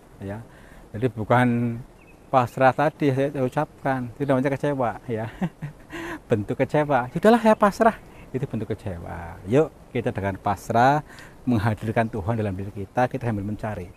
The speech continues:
Yuk. Jadi sama ya, kalau kalian juga dalam bentuk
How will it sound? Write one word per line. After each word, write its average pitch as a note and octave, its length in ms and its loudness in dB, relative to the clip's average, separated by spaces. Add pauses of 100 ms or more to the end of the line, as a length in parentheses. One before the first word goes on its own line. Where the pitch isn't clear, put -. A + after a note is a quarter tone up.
(240)
Yuk. A2 160 -4 (2250)
Jadi C3+ 160 2
sama D#3+ 400 8
ya, D3 80 12
kalau D#3 400 10 (460)
kalian D3+ 320 10
juga C3+ 480 8
dalam A#2+ 240 6
bentuk A2 240 0